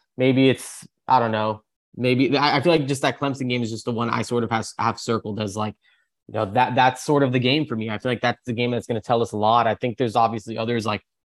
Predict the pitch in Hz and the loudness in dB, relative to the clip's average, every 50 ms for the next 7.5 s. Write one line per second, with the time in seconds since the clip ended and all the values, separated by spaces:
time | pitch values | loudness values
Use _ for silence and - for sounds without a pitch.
0 | _ _ _ - - 117 117 117 113 107 101 - _ _ _ _ _ _ _ _ | _ _ _ -4 -2 0 0 0 -2 -2 -6 -10 _ _ _ _ _ _ _ _
1 | _ _ _ _ _ _ _ _ _ _ - - - 160 147 123 160 165 147 151 | _ _ _ _ _ _ _ _ _ _ -8 -2 2 4 4 6 6 6 6 6
2 | 151 208 202 190 170 151 135 151 151 139 - 135 120 - 135 131 135 131 120 117 | 6 6 6 6 6 4 4 4 4 2 2 -2 -4 -2 -2 0 0 0 0 0
3 | 120 131 123 107 113 107 107 107 110 107 - - 113 117 117 110 110 101 - 113 | 0 0 0 2 2 2 2 0 -2 -8 -8 -8 -8 -6 -6 -6 -8 -6 -6 -4
4 | 110 117 117 110 104 107 113 117 117 113 110 120 117 113 110 - - 120 107 104 | -2 -2 -2 -2 -2 -4 -2 -2 -2 0 2 2 0 0 0 -2 -4 -4 -4 -4
5 | 110 92 110 110 110 113 117 117 113 110 104 - 117 98 110 - - 110 110 107 | -4 -4 -2 -2 0 0 -2 -2 -2 -2 -4 -4 -6 -6 -4 -4 -2 -2 -2 -2
6 | 98 - - 113 117 - - 117 110 110 113 113 110 104 104 101 101 110 117 110 | -4 -4 -4 -4 -4 -2 -2 -4 -2 -2 -2 -2 -2 -4 -4 -6 -6 -8 -8 -8
7 | 95 110 92 110 107 104 110 113 110 | -8 -8 -8 -6 -6 -4 -4 -6 -6